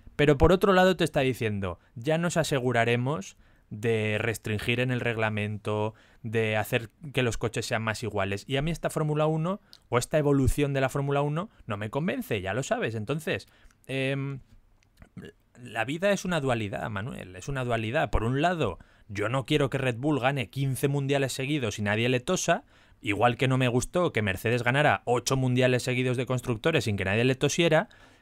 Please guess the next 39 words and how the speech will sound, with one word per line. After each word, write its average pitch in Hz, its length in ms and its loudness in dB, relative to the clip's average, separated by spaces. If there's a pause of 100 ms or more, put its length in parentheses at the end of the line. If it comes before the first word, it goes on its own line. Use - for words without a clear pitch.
(100)
pero 110 220 4
tampoco 123 520 2
quiero 180 440 0
que 135 100 2
artificialmente 135 920 -2
cada 90 240 -4
dos 120 180 -2
o 151 60 -2
tres 156 220 -2
años, 170 460 0 (320)
eh, 120 400 2 (180)
lleguen 123 400 0
y, 147 180 0
y, 123 180 -4
y 113 120 0
restrinjan 127 640 0
más 135 220 0
el 135 120 0
coche 180 360 0
y 180 40 2
los 123 200 2
hagan 127 200 4
más 127 220 0
iguales, 151 480 2
que - 100 -4
es 107 60 -4
de 113 80 0
lo 117 120 2
que 104 100 -4
se - 100 -2
han 104 100 0
quejado 113 460 0 (320)
muchos, 113 520 0
eh, 110 300 2
diseñadores 107 560 -2
y 107 60 -2
muchos 92 340 -4
directores 104 460 -2
técnicos 117 580 0